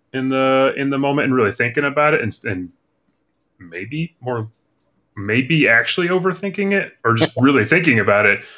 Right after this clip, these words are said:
Speaker 1: Or maybe he was just really actually overthinking it that much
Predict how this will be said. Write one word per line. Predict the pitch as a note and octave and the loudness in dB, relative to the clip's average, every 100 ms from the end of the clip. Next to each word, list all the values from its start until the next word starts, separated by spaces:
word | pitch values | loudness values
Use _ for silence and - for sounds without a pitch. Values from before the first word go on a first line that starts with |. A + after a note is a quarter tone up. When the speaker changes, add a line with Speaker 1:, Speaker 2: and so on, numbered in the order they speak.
| - | -4
Speaker 1:
Or | A2 | 0
maybe | C#3 C#3 | 2 2
he | D3+ | 2
was | C3 | 0
just | C3 A2+ - | 0 -2 -6
really | C#3+ C#3+ A#2+ G2+ - _ _ _ | -2 0 2 -2 -10 _ _ _
actually | A#2+ A#2+ - A#2 G#2+ - | 2 2 0 -6 -6 0
overthinking | B2+ C3+ A#2 A2+ G#2 F#2+ | 2 2 -2 -4 -6 -8
it | F2+ | -6
that | G#2+ A#2 | -2 -2
much | G2 F2+ F2 - - | 0 -4 -4 -6 -14